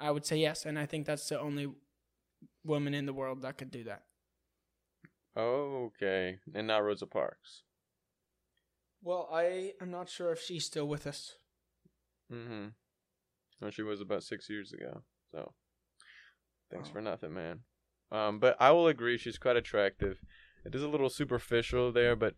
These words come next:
Speaker 2: she's also talented. You know, it's not just
Speaker 1: Well, that,
Speaker 2: looks.
Speaker 1: that's what I just
Speaker 2: She's
Speaker 1: said. She's the,
Speaker 2: Yeah.
Speaker 1: one of the best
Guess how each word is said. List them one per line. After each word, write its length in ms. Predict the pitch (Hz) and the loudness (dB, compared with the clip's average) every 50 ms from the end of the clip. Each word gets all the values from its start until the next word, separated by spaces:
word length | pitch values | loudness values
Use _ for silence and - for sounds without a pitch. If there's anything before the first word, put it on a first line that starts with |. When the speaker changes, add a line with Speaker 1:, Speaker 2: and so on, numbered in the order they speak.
| _ _ | _ _
Speaker 2:
she's 240 | - - 131 127 127 | -8 -6 -4 2 6
also 240 | 156 170 - - 131 | 6 6 6 4 2
talented. 640 | - - 113 104 98 98 101 101 - - 104 101 104 | 2 4 6 6 6 6 4 2 2 2 2 4 4
You 80 | 110 | 2
know, 160 | 107 101 95 95 | 2 4 2 2
it's 160 | 95 - - | 0 0 0
not 180 | 135 117 95 | 2 2 2
just 240 | - - 104 - - | 0 -2 -4 -2 6
Speaker 1:
Well, 120 | 165 180 190 | 10 10 12
that, 40 | 196 | 12
Speaker 2:
looks. 160 | 190 190 - | 10 8 4
Speaker 1:
that's 240 | - 170 180 185 185 208 | 4 4 4 6 6 6
what 80 | 196 | 6
I 100 | 190 185 180 | 8 6 6
just 200 | 160 175 170 - | 4 2 0 2
Speaker 2:
She's 40 | |
Speaker 1:
said. 260 | - 190 185 156 135 - | 4 4 4 4 4 0
She's 400 | - - 175 165 160 156 151 143 | -2 0 2 2 0 0 -2 -4
the, 160 | 117 117 113 | -4 0 0
Speaker 2:
Yeah. 260 | 156 - 92 92 98 | 2 2 0 -2 -4
Speaker 1:
one 140 | - 165 156 | -4 -4 -4
of 60 | 156 | -2
the 60 | 151 143 | -2 0
best 260 | 160 156 147 - | 0 0 0 -2